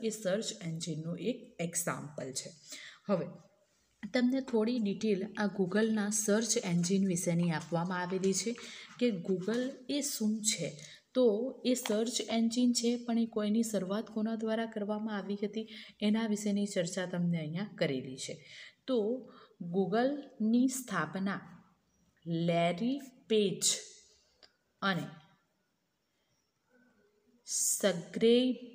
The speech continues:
બ્રિન આ બે વ્યક્તિઓ દ્વારા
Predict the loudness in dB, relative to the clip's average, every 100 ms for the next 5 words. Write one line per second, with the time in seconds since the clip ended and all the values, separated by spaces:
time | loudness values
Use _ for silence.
0 | -2 2 4 4 2 -2 -8 -18 -20 _
1 | _ _ _ -20 -20 -20 -20 -20 _ 2
2 | 2 2 0 0 -2 -4 -4 -4 -2 -2
3 | -2 -2 -4 -6